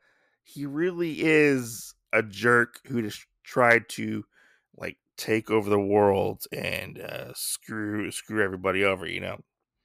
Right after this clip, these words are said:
And Debbie's like, "Look, it's a little bit more complicated than that, to say the least." And then we transition from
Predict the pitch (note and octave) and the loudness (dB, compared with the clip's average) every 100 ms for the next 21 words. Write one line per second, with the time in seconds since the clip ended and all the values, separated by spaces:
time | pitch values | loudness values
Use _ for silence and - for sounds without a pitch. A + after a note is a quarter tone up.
0 | _ _ _ _ _ - B2+ C3 B2 B2+ | _ _ _ _ _ -2 2 2 4 4
1 | A#2+ B2 B2 A2+ A2+ G2+ G2+ - B2+ - | 4 -2 2 0 0 -4 -4 -2 -4 -2
2 | - A#3+ E3+ D3 B2 G#2 G2+ G2 F2+ F2 | -4 2 8 10 10 8 2 2 -2 -4
3 | D#2+ - F#3+ F#2 - - - F2 F2+ G2+ | -6 -2 2 2 0 -10 -6 -6 -8 -12
4 | F2+ E2+ E2+ - - E2+ D#2 - E2 D#2 | -6 -6 -6 -8 -8 -8 -8 -10 -10 -10
5 | - - - _ _ _ _ _ - A#2 | -12 -14 -16 _ _ _ _ _ -8 -2
6 | B2+ B2+ - A#2+ A#2 A#2+ - - G2 G2 | 0 0 -2 -2 2 0 -2 -8 -6 -6